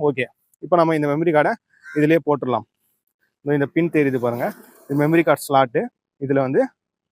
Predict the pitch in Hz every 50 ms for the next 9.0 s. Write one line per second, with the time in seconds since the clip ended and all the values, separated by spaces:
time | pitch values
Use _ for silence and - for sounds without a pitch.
0 | _ _ _ _ _ - 131 131 127 - 131 120 - - 117 123 160 185 _ -
1 | - _ _ _ _ _ _ _ _ _ _ _ _ _ _ _ _ _ _ _
2 | _ _ _ _ _ _ _ _ _ _ _ _ _ - 143 139 139 139 143 156
3 | 156 156 156 156 147 135 127 _ 147 156 156 151 147 135 135 135 135 160 - 160
4 | 143 135 127 117 - 131 127 139 139 156 147 131 131 131 135 139 139 147 143 139
5 | 123 135 131 127 127 120 120 143 202 196 _ _ _ _ _ _ _ _ _ _
6 | _ _ _ - - _ _ _ _ _ _ _ _ _ _ _ _ _ _ _
7 | _ _ _ _ _ _ 156 151 139 143 147 156 160 160 156 151 143 131 _ -
8 | 147 151 143 - 180 220 262 - _ _ _ _ _ _ _ _ 143 135 143 156